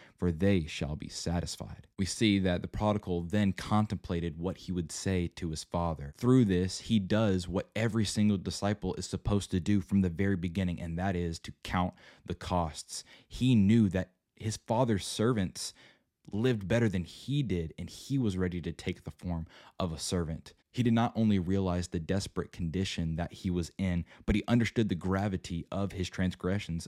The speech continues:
against his father. When the prodigal got to his father, he didn't even have time to finish the words of repentance that he had scripted out. This shows the eagerness God has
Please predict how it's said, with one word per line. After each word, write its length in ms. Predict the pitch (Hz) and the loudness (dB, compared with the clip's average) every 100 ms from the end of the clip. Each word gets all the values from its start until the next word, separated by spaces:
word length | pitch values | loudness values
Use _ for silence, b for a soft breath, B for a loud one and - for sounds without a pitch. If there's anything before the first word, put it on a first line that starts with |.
| - | -8
against 520 | 87 80 95 95 - | -10 -2 -2 -2 -4
his 160 | 92 - | -8 -4
father. 420 | 98 110 - - | -2 -2 -2 0
When 100 | 104 | 2
the 60 | 95 | 2
prodigal 400 | 113 110 104 90 | 2 2 2 -2
got 380 | 78 92 123 - | 0 2 2 -2
to 100 | 90 | -4
his 160 | 82 - | -4 -4
father, 300 | 82 85 85 | -6 -4 -6
he 180 | - | -2
didn't 280 | 95 110 110 | 2 4 2
even 240 | 101 101 90 | 0 -2 -2
have 280 | 95 90 | -4 -4
time 480 | - - 95 87 82 B B - | -8 -4 -2 -2 -6 B B -6
to 100 | 98 | -6
finish 380 | - 104 92 | 2 2 2
the 160 | - 95 | 0 0
words 540 | 87 98 92 85 82 - - | 2 2 2 0 -6 -10 -6
of 200 | 82 - | -4 -4
repentance 560 | - - 101 85 78 | 4 4 4 0 -4
that 220 | - 87 | -6 -8
he 340 | - - 101 95 | -8 -2 -2 -2
had 380 | - 90 87 82 B | -4 -4 -4 -6 B
scripted 540 | - - 107 - 92 - | -10 0 0 0 -4 -2
out. 280 | 101 90 - - | 0 0 -4 0
This 300 | 107 104 - | 2 2 -2
shows 380 | - 101 92 85 | -2 2 2 0
the 140 | - | -8
eagerness 680 | - 101 92 85 80 80 - - | -2 0 0 -2 -2 -6 -12 -8
God 300 | 90 87 85 | -2 0 0
has 500 | 85 87 80 78 | 0 0 0 -4